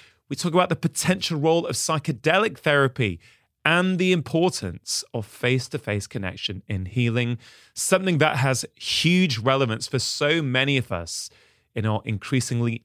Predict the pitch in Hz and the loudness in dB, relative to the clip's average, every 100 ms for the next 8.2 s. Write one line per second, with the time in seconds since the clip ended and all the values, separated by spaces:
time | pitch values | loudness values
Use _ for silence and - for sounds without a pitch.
0 | _ 104 - - 101 - - 95 85 85 | _ -6 -6 -4 -4 -4 -2 -2 -2 -8
1 | - - - - _ _ _ _ _ - | -12 -10 -10 -14 _ _ _ _ _ 0
2 | 185 180 170 135 160 156 160 160 139 - | 2 2 2 2 2 4 2 0 -6 -4
3 | 139 131 127 - - 170 180 160 - 113 | -2 0 0 -2 0 2 2 -2 -2 -2
4 | 110 - 101 113 95 92 - 113 113 113 | -2 -4 -8 -4 -4 -4 -2 -2 0 -2
5 | 113 - - _ _ - 156 156 - 156 | -4 -6 -10 _ _ 0 2 2 0 -2
6 | - 131 139 135 139 139 - _ _ _ | -2 -4 2 2 2 0 -6 _ _ _
7 | - 107 - - 226 202 131 123 - 113 | -4 -2 -2 0 2 0 0 -6 -4 -4
8 | 95 95 | -2 -4